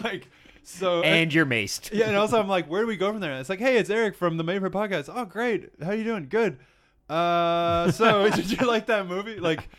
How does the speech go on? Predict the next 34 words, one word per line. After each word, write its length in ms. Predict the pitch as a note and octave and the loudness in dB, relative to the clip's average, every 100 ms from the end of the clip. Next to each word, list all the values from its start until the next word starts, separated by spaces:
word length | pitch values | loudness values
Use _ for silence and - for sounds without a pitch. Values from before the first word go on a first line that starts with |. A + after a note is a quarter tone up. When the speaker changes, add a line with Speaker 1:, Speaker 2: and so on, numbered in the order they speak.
| - - | -20 -10
Speaker 1:
'cause 140 | D3+ D3+ | -4 0
I 80 | |
was, 240 | E3+ D#3 D3+ | 0 -2 -6
I 120 | D#3 E3 | -8 -8
don't 120 | G#2+ | -6
know, 200 | G2 A2+ | -8 -6
you 140 | C3 | -8
know, 260 | A#2 B2+ B2+ C3+ | -8 -10 -12 -10
I'm, 160 | D3 | -10
s-, 180 | B2+ - | -10 -12
I 120 | D3+ | -8
had 140 | D3+ A#2+ | -8 -8
some 140 | A#2+ | -12
beers 480 | F#2+ G#2+ A2+ A2+ G2+ | -8 -6 -4 -6 -8
and, 200 | G2+ F#2+ | -14 -12
like, 140 | F#2 | -8
Speaker 2:
You'd 100 | A#2+ A2 | -4 -2
Speaker 1:
whatnot. 220 | B2+ G#2+ | -2 -2
Speaker 2:
be 40 | |
telling 240 | A#2+ B2 B2 | -2 -2 0
her 140 | B2 | 0
about 340 | A#2 A#2 A#2+ - - | 0 0 -2 -4 -18
the 180 | C3 A#2 | -8 -6
virus 480 | G#2+ G2+ G#2+ A2 - | -4 -2 -2 -4 -6
you 100 | A2+ | -6
had 240 | A2+ G#2+ | -4 -6
to 180 | A2 G2 - - G2 | -6 -10 -12 -18 -4
go 160 | G#2+ | -4
through 160 | G#2 G#2+ | -2 -4
a 40 | |
car 280 | - A2+ G#2 | -4 -4 -2
wash 380 | G#2 G#2 G2+ - | -2 -2 -4 -8
to 80 | G#2+ | -10
not 340 | F#2+ G2+ F#2+ | -8 -6 -8